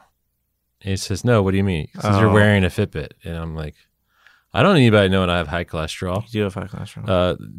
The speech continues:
Speaker 1: full disclosure, I have high
Speaker 2: You do have
Speaker 1: cholesterol.
Speaker 2: high cholesterol.
Speaker 1: So, but that is, like, I, I mean, that's nobody's business except our dear fans that are listening to our pod, the millions upon millions that are listening to our podcast right
Speaker 2: It's like
Speaker 1: now.
Speaker 2: a hundred.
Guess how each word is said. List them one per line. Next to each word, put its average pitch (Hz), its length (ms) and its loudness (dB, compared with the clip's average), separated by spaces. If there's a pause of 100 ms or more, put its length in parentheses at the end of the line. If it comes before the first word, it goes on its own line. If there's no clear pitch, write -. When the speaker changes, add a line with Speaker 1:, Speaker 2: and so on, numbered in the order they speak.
(140)
Speaker 1:
full 113 180 2
disclosure, 98 400 2
I 95 80 2
have 87 100 -2
high 82 180 -6
Speaker 2:
You 82 40 -6
do - 180 -8
have 82 140 -4
Speaker 1:
cholesterol. 107 280 -2
Speaker 2:
high 90 100 -10
cholesterol. 92 300 -18
Speaker 1:
So, 123 460 6
but 117 320 2
that 123 240 4
is, 120 360 2
like, 101 180 2
I, 117 240 0
I - 20 0
mean, 110 240 2
that's 147 220 2
nobody's 131 380 4
business 147 440 0
except 101 500 0
our 95 260 4
dear 92 280 0
fans 92 400 0
that 107 100 0
are 87 80 0
listening 87 420 -4
to 92 200 -6
our 87 100 -4
pod, 87 280 -4
the 101 80 0
millions 101 520 4
upon 90 320 -4
millions 87 340 -2
that 90 60 -4
are 92 80 -2
listening 87 400 -4
to 85 120 -6
our 78 100 -6
podcast 80 600 -8
right 87 60 -10
Speaker 2:
It's 82 80 -6
like 104 100 -4
Speaker 1:
now. 90 80 -2
Speaker 2:
a 82 40 -2
hundred. 90 320 -4